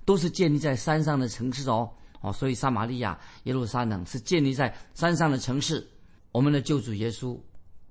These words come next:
他曾提到，“城造在山上是不能隐藏的”啊。耶稣说了这句话，“城造在山上是不能隐藏的”。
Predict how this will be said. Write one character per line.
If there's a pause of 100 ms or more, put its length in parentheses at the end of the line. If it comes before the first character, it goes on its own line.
(140)
他
曾
提
到 (420)
，“城
造
在
山
上 (160)
是
不
能
隐
藏
的” (140)
啊。
耶
稣 (640)
说
了
这
句
话 (100)
，“城 (540)
造
在 (420)
山
上
是
不
能
隐
藏
的”。